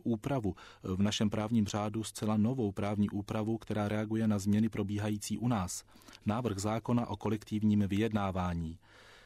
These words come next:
Tento návrh byl vlastně výsledkem složitého procesu takzvaného tripartitního jednání, na němž bylo nutné zblížit někdy i naprosto protichůdná stanoviska.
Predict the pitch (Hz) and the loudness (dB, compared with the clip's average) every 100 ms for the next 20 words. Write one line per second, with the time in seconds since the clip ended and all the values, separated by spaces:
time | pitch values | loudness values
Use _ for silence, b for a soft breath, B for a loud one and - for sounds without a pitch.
0 | B 101 101 101 98 92 95 92 98 107 | B 0 0 2 2 2 2 0 0 -2
1 | - 98 98 95 95 98 - 101 95 - | -4 -4 -2 -2 -2 -4 -2 -2 -2 -4
2 | 101 - 98 92 92 95 98 101 95 92 | -4 -2 -4 -2 -4 -4 -2 -4 -4 -6
3 | 92 90 107 92 92 92 92 95 95 - | -6 -6 -6 -6 -4 -2 -2 -2 -4 -4
4 | 98 101 95 101 - 104 101 90 85 92 | -4 -4 -4 -6 -2 0 0 -2 -4 -2
5 | 90 90 92 101 B B 95 95 95 92 | -2 -2 -2 -4 B B -2 2 2 0
6 | - - 92 90 85 92 90 90 92 104 | -2 -2 -4 -4 -4 -2 0 -2 -2 0
7 | 95 90 82 92 92 107 - B - 92 | 0 -4 -6 -4 -2 -4 -6 B -4 -2
8 | 98 98 92 - 95 - 95 95 - - | -2 -2 -4 -2 -4 -4 -4 -4 -6 -6
9 | 95 92 90 - 101 95 - - | -4 -2 -2 0 0 0 -4 -8